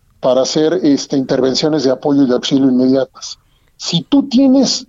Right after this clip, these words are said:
rendición de cuentas que mida rápidamente si, si los tiempos se reducen, y alguien puede mirar y rendir cuentas por eso para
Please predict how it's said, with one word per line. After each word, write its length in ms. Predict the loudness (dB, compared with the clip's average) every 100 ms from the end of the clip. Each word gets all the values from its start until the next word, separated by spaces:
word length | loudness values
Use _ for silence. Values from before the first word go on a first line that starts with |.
| -6
rendición 500 | -2 0 0 -2 -2
de 120 | -2
cuentas 400 | -2 -4 -2 -4
que 160 | -2 0
mida 360 | 2 2 2
rápidamente 920 | 0 0 0 0 2 2 2 0 -2 -6
si, 140 | -4 -4 -2
si 160 | -2 -2
los 160 | -2 -2
tiempos 340 | -4 -4 -4
se 100 | -4
reducen, 520 | -2 0 0 -2 -4 -6 _ _ _ _ _ _ _
y 180 | -4 0
alguien 380 | 2 2 2 0
puede 260 | 0 0 2
mirar 520 | 4 4 2 0 -4 -8
y 140 | -8
rendir 340 | -4 0 -2 -2
cuentas 340 | -4 -4 -6
por 200 | -2 -2
eso 280 | -2 -2 -2
para 260 | -2 0